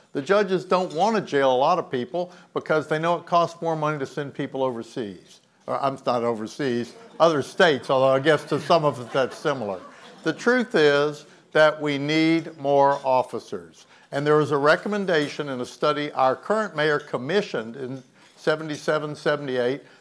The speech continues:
that recommended civilianizing more of the police force so we could free up more officers to be on the street. There's other recommendations that we have a single H R department, not twenty-two H R departments in the city,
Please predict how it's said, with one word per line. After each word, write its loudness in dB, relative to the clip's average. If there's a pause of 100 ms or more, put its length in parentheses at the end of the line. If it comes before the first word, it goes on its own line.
(120)
that -2
recommended 0
civilianizing 0
more 2
of 2
the -6
police -6
force -8 (320)
so 0
we 0
could -6
free 0
up 4
more 4
officers 2
to -12
be -2
on 0
the -6
street. -6 (540)
There's 0
other 4
recommendations 0
that -2
we 0
have 2
a -4
single 0
H 0
R 4
department, -2 (300)
not 2
twenty-two 0
H 2
R 2
departments -2
in -8
the -8
city, -8